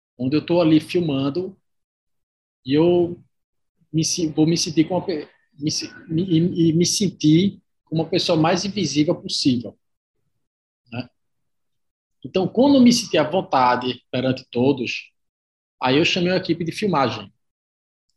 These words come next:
Veio uma equipe de filmagem. Então, esse foi, e, e, e já todo mundo, não só eu acostumado com a presença dele, mas eles acostumados com a minha presença também. Então, pra mim,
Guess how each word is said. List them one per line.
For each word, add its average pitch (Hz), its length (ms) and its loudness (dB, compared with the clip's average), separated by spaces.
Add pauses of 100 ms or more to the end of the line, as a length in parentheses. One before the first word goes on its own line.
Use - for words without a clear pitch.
(720)
Veio 143 120 2
uma 156 40 -2
equipe 151 220 -2
de 156 100 -2
filmagem. 175 760 -2 (920)
Então, 170 240 -2 (120)
esse 208 260 0
foi, 226 380 2
e, 180 640 -2 (720)
e, 151 160 0
e 147 40 -2
já 156 160 -2
todo 180 220 -2
mundo, 185 600 -4
não 226 160 2
só 208 300 0
eu 160 160 6
acostumado 156 540 -2
com 147 80 -8
a - 40 -6
presença 139 340 -6
dele, 147 240 -2
mas 185 260 -2
eles 185 180 -2
acostumados 175 500 -6
com - 60 -8
a - 20 0
minha 190 100 -2
presença 156 520 0
também. 107 320 -8 (1040)
Então, 135 240 -4
pra 165 180 0
mim, 208 540 0